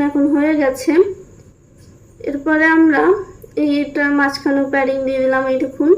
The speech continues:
টোয়েন্টি পিক্সেল। আমরা এখন আমাদের এই মেনুটার সাইজ কমিয়ে দিতে হবে। তো আমরা এটার হোভার কালার এবং অ্যাক্টিভ কালার দিয়ে দিলাম এবং এটাকে পাবলিশ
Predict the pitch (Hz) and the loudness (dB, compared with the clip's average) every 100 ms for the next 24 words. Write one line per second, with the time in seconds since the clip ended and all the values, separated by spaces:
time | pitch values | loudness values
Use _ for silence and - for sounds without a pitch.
0 | - - - - 277 269 269 143 - 311 | 0 -12 -20 -6 -4 -2 -2 -2 -2 -2
1 | 330 - - - - - - - - - | -2 -2 -10 -20 -20 -20 -20 -20 -20 -20
2 | - - - _ - - - 311 311 302 | -20 -20 -20 _ -20 -20 -10 0 0 0
3 | - 320 - 330 311 311 294 294 294 - | -4 -6 2 4 4 4 2 2 2 2
4 | 294 285 302 311 320 285 269 381 403 - | 0 2 2 2 2 0 0 0 -2 -10
5 | - 285 269 277 - 294 302 302 285 269 | -12 -4 -4 -4 -6 -2 0 0 -4 -2
6 | 285 269 269 349 403 - - - - - | -2 -2 0 -2 -2 -14 -20 -20 -20 -20
7 | - - _ - - - - - - 294 | -20 -20 _ -20 -20 -20 -20 -20 -12 -2
8 | 311 302 302 294 294 320 311 285 294 302 | 0 0 -2 -2 0 0 0 0 0 0
9 | 294 277 285 285 285 - - - 285 - | 0 0 0 0 -2 -4 -8 -8 -8 -6
10 | - 285 - 285 277 269 285 277 269 277 | -6 -6 -6 -4 -4 -2 -2 -2 -2 0
11 | 403 403 - - - 285 277 277 285 285 | -2 -4 -16 -20 -10 -6 -4 -2 -4 -6
12 | - 294 277 277 | -6 -4 -2 -4